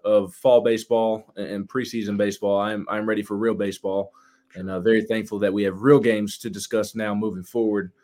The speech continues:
Uh, but it, it, it's an offense that, that is deep from top to bottom, assuming it, it all clicks. They, they, they do have several guys that they're relying on, uh, that, that are in new roles. I think of Kavares Tears. I mean, he, he's a guy that can be an all S E C type of player,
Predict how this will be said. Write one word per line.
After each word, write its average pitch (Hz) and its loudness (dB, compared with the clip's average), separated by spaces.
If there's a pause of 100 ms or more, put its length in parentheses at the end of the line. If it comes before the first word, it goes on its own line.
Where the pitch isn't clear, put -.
(360)
Uh, 101 -2
but 120 2
it, 127 4
it, 135 8
it's 143 6
an 143 4
offense 131 4
that, 110 2
that 113 2
is 98 -2
deep 120 -4 (100)
from 107 -4
top 110 -2
to 92 -12
bottom, 92 -4
assuming 170 2
it, 135 0
it 127 2
all 113 4
clicks. 95 -4
They, 123 2
they, 151 0
they 160 2
do 185 -2
have 170 4
several 147 0
guys 131 2
that 120 -8
they're 127 0
relying 117 -2
on, 123 -6 (580)
uh, 104 -2
that, 101 -4
that 110 2
are 107 6
in 101 0
new 117 -2
roles. 120 2
I 113 0
think 117 -6
of 110 -10
Kavares 113 -2
Tears. 131 -2 (120)
I 101 -10
mean, 101 -4
he, 110 -2
he's 143 0
a 113 0
guy 113 0
that 101 0
can 101 -8
be 107 -2
an 98 -4
all 110 0
S 104 -4
E 92 -14
C 110 -8
type 104 -6
of - -20
player, 110 0